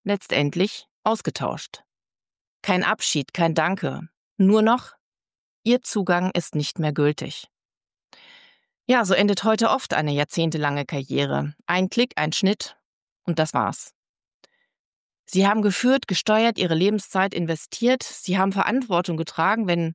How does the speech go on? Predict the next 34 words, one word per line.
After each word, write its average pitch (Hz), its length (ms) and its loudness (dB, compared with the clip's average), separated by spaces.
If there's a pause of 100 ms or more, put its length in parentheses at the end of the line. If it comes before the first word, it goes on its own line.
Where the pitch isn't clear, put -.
(160)
andere 170 300 -2
längst 185 420 2
im 151 140 0
Feierabend 160 520 -2
waren. 175 380 0 (500)
Und 180 220 -2
dann 196 300 0 (800)
reicht 240 200 -2
ein 180 120 -4
PowerPoint-Slide 196 920 0
in 170 80 -2
einer 151 280 0
Reorg 175 520 0 (640)
und 233 120 -2
Ihr 196 80 2
Name 156 300 0
ist - 360 -8 (220)
gelöscht. 143 560 -2 (800)
Was 170 180 0
viele 240 220 4
dabei 165 240 2
denken: 190 540 0 (760)
„Ja, 202 200 0
jetzt - 580 -4
bin 226 160 0
ich 220 100 -4
nur 220 120 2
noch 208 120 2
eine 208 220 0
Nummer. 143 400 0 (400)
Der 160 100 2
Mensch 160 300 2
ist - 160 -4
weg.“ - 340 -6